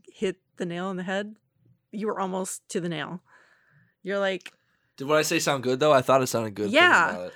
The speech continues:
Speaker 1: because it's like, you're, this is gonna, well, you, I don't know, you already read my notes, but this is gonna gel, I
Speaker 2: Mm.
Speaker 1: think. So I've been a little bit obsessed with the,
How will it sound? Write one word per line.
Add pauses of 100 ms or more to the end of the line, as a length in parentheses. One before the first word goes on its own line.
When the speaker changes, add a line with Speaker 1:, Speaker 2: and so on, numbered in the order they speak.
(140)
Speaker 1:
because
it's
like, (440)
you're,
this
is
gonna,
well,
you, (320)
I
don't
know,
you
already
read
my
notes,
but
this
is
gonna
gel, (720)
I
Speaker 2:
Mm.
Speaker 1:
think. (1040)
So
I've
been
a
little
bit
obsessed (640)
with
the,